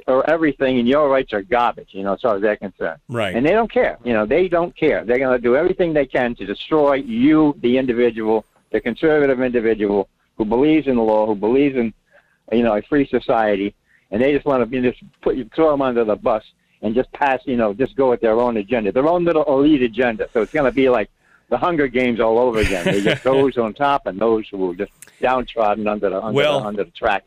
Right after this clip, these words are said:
Speaker 2: I will
Speaker 1: And they
Speaker 2: s-,
Speaker 1: could care less.
Speaker 2: I will
Speaker 1: It, it
Speaker 2: say that they are in the late stages of the politician's disease, which, of course, is we know better than you how to run your life, and you should listen to us, you poor, poor, pitiful children. Um,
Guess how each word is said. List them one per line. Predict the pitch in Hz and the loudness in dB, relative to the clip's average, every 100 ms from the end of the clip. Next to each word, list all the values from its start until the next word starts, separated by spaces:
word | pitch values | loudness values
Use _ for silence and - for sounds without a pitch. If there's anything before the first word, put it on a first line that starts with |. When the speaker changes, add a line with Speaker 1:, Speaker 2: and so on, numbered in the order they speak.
| _ | _
Speaker 2:
I | - 135 | -6 -2
will | 139 156 165 | 0 0 0
Speaker 1:
And | 107 | 0
they | 117 | -2
Speaker 2:
s-, | |
Speaker 1:
could | 113 95 | -2 -4
care | 110 95 | -2 -2
less. | 87 - - _ | -4 -8 -20 _
Speaker 2:
I | - 131 | -6 -2
will | 135 151 160 | 0 0 0
Speaker 1:
It, | |
it | 202 | 0
Speaker 2:
say | 160 143 | 0 0
that | 139 127 | 0 -2
they | 135 135 | -2 0
are | 131 127 123 | 0 0 -2
in | - 131 120 | -4 -4 -4
the | |
late | 113 135 151 | -4 -4 -4
stages | - 127 123 117 120 110 | -4 -2 -2 -4 -4 -4
of | 98 | -8
the | |
politician's | 104 127 120 120 135 120 123 107 | -6 -4 -4 -4 -4 -4 -6 -10
disease, | 104 101 110 113 110 | -10 -8 -4 -4 -4
which, | 110 107 | -6 -8
of | 107 | -8
course, | - 117 113 | -4 -4 -4
is | - 113 110 92 | -6 -6 -6 -4
we | 120 127 | -4 -2
know | 123 120 117 | -2 -2 -2
better | 113 113 107 | -4 -4 -4
than | 107 | -6
you | 107 107 | -4 -4
how | 110 | -6
to | 104 | -8
run | 98 104 101 | -8 -8 -8
your | 95 | -8
life, | 90 87 87 - | -8 -8 -10 -12
and | 107 95 90 | -12 -10 -8
you | 98 | -10
should | - 90 | -10 -10
listen | 98 95 95 | -10 -10 -10
to | 90 | -10
us, | 87 - | -10 -12
you | 95 | -14
poor, | - 95 | -12 -12
poor, | 87 98 90 | -10 -10 -10
pitiful | 98 90 85 | -10 -12 -14
children. | 80 98 85 76 - - - - - - | -14 -12 -12 -14 -20 -20 -20 -20 -20 -12
Um, | - 113 107 107 107 | -6 -4 -4 -6 -8